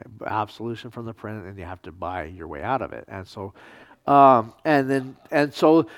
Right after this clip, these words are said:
the amount charged was determined by the amount of wealth that the person happened to have and their social position. So if you were a wealthy person, you got charged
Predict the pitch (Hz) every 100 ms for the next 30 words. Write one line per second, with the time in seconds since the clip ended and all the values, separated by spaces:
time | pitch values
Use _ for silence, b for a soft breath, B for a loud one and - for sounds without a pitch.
0 | B B _ 143 117 170 175 156 156 180
1 | 196 - - - 285 320 294 247 - 190
2 | 160 175 - 196 185 160 120 - 160 170
3 | 170 180 170 165 147 147 _ _ _ b
4 | b b b _ 254 247 _ _ _ _
5 | _ - 131 - _ _ _ _ _ _
6 | _ 135 123 123 127 127 135 143 120 123
7 | 156 151 139 120 - 131 - 117 131 123
8 | 107 101 156 156 120 127 127 - _ b
9 | b b b b 131 135 139 135 131 117
10 | 113 - 117 - 123 175 202 - 85 76
11 | - 117 117 110 110 - 127 123 117 104
12 | 101 98 _ _ _ _ 117 151 220 160
13 | - 120 107 - 113 104 104 - - 110
14 | 101 _